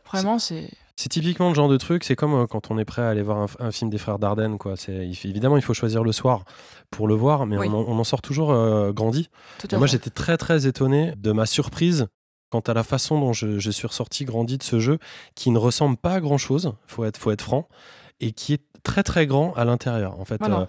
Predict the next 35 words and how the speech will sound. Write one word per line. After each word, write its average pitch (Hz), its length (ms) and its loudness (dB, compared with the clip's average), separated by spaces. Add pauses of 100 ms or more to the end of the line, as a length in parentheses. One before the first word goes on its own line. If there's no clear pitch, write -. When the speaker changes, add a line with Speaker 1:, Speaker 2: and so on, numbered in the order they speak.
Speaker 1:
c'est - 80 -12
ça. - 80 -18
Speaker 2:
moi, 139 80 4
j'ai 139 100 4
ressenti 139 460 0
des 135 120 4
choses, 170 300 0
euh, 110 260 4 (380)
proches 175 300 2
de 139 120 6
Walking 120 440 2
Dead, 165 180 2
voire 117 220 2
même 156 160 2
qui 123 160 -2
l'ont 107 160 0
supplanté, 165 640 0 (280)
justement 147 380 2
parce 143 160 0
que 135 80 -4
c'était 131 260 -2
du 120 140 -2
réel. 123 380 0
Ça 113 140 -2
me 110 40 0
rappelle, 139 300 2 (360)
enfin, 113 200 -6
ça 104 80 -6
me 110 60 -4
fait 117 40 -2
penser 117 220 -2
à - 20 2
ma 120 120 2
news 147 200 4
encore. 123 380 2